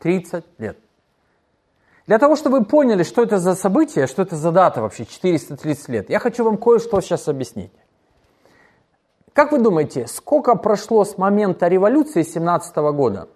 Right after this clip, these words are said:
до сегодняшнего дня? Сколько лет прошло? Как вы думаете, какие у вас какие варианты есть? Девяносто восемь лет. Сколько раз история Украины за это время переписывалась?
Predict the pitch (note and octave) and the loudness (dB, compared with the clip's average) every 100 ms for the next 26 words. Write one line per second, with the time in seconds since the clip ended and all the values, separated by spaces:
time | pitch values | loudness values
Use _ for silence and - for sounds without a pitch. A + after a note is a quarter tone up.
0 | _ D3 G#3+ - G#3 B3+ G#3 A3 - G#3+ | _ 0 0 0 2 2 2 -2 -2 0
1 | G#3+ D3 B2+ A2+ F#2+ - C4 C4 G#3 D#3 | 2 0 0 -2 -4 -2 -2 2 2 0
2 | - A2+ G#2 G#2 G#3 F#3+ D3+ A2+ - G#3+ | -4 -8 -8 -4 -2 0 -2 -4 0 2
3 | F3 D#3+ E3+ D3+ C#3+ C3 G2 G2+ E2 - | 2 2 0 2 2 2 -2 -8 -14 -18
4 | _ _ _ _ - _ _ _ _ _ | _ _ _ _ -20 _ _ _ _ _
5 | _ _ _ _ _ _ _ G2 G2+ G2+ | _ _ _ _ _ _ _ _ _ _
6 | G#2 _ D#3+ G2+ F#2+ _ _ _ _ _ | _ _ -20 _ _ _ _ _ _ _
7 | _ _ C3+ G3+ B3 D#4 F3+ F3+ G3 D#3+ | _ _ 0 2 4 2 2 0 0 -2
8 | F#2+ D#2+ _ _ _ _ _ _ _ _ | -4 -8 _ _ _ _ _ _ _ _
9 | _ - _ - - E4 B3+ B3 B3 - | _ -20 _ -14 0 2 4 4 2 -2
10 | - B3 A#3+ A3 G#3 G#3 C4 A3 F3+ G3 | 0 4 4 4 2 2 2 2 2 0
11 | F#3 F#3 F#3 E3 E3+ E3+ C3+ A2+ A2 G2 | 2 2 0 0 0 0 -2 -6 -8 -8
12 | F#2+ - | -10 -12